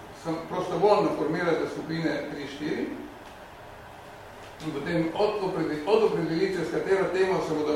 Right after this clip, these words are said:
ves semester ukvarjali, pa tematiko uporabljali metodološko, eh, dogovoriti. In so se seveda hudo kregali.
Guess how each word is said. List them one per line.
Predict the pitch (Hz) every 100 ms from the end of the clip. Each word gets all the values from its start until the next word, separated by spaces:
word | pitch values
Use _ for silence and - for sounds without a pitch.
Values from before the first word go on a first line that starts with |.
| 175
ves | 165
semester | 160 160 165 156 135 131
ukvarjali, | 147 156 190 202 226 - - - -
pa | -
tematiko | 151 165 175 170 160 151 - 151
uporabljali | 151 151 160 151 143
metodološko, | 139 139 131 135 147 202 202 226
eh, | 220 - - - - - - - - 160
dogovoriti. | 165 170 190 - - -
In | -
so | 143
se | 135
seveda | 156 180 220
hudo | 240 254
kregali. | - 240 - -